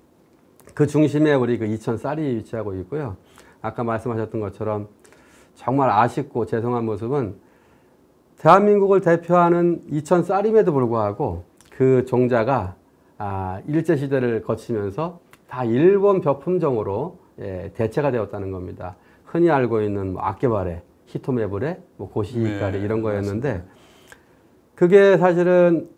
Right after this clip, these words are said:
Speaker 1: 다른 분들은 모르겠지만 우리 이천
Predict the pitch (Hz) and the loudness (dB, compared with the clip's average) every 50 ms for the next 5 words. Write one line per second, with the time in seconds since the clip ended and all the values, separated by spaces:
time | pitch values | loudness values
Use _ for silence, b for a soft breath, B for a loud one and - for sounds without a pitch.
0 | _ _ _ _ _ _ _ - - - 180 202 214 208 208 196 180 190 185 185 | _ _ _ _ _ _ _ -10 0 2 4 6 6 6 6 6 4 4 4 4
1 | 151 123 123 131 131 123 120 - 120 107 95 92 98 98 98 92 87 90 - _ | 4 4 2 2 0 -2 -4 -6 -6 -6 -4 -4 -4 -4 -6 -8 -8 -10 -14 _
2 | _ _ _ _ _ _ - 143 151 156 156 160 160 156 - 180 170 165 165 165 | _ _ _ _ _ _ -6 -2 0 2 2 0 -2 -2 0 0 2 2 2 0
3 | 160 156 156 151 151 147 143 139 131 - | 0 -2 -2 -2 -2 -2 -2 -4 -4 -6